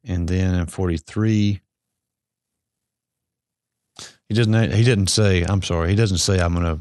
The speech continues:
uh, praise you again at your temple," but, "I will praise you again." "Why are you cast down, O my soul? Why are you in turmoil within me? Hope in God,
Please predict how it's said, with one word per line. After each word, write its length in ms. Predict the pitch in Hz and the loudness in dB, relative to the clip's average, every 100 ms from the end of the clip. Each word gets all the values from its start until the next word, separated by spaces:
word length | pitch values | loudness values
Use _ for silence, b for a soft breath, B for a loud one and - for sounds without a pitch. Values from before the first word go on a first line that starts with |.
| - | -6
uh, 320 | 85 82 78 - | -4 -4 -6 -4
praise 300 | 101 92 85 | -2 0 0
you 80 | 87 | -2
again 240 | 80 90 | 0 -2
at 100 | 85 | -2
your 140 | 76 76 | -4 -4
temple," 360 | 90 82 80 | -2 -2 -4
but, 240 | 76 82 76 | -4 -4 -4
"I 140 | 87 | -4
will 180 | 87 87 | -4 -4
praise 400 | - 95 90 82 | -4 -2 -2 -2
you 100 | 78 | -4
again." 440 | 78 85 71 67 - _ _ _ _ _ _ _ _ | -4 -4 -6 -10 -18 _ _ _ _ _ _ _ _
"Why 100 | - 101 | -2 0
are 60 | |
you 140 | 104 95 | 2 0
cast 320 | 101 98 - | 0 -2 0
down, 220 | 98 95 | 0 0
O 160 | 82 92 | 0 0
my 200 | 98 95 | 0 -2
soul? 440 | - 92 85 78 b b b | -2 -2 -2 -4 b b b
Why 160 | - 101 | -2 0
are 80 | 101 | 2
you 140 | 95 | 2
in 120 | 95 - | 0 -2
turmoil 480 | - 120 107 98 | 0 2 2 2
within 360 | 95 92 107 95 | 0 0 0 0
me? 140 | 90 87 | 0 -2
Hope 280 | 90 117 104 | -2 -2 0
in 140 | 98 | 0
God, 400 | 95 92 87 87 | 0 0 -2 -4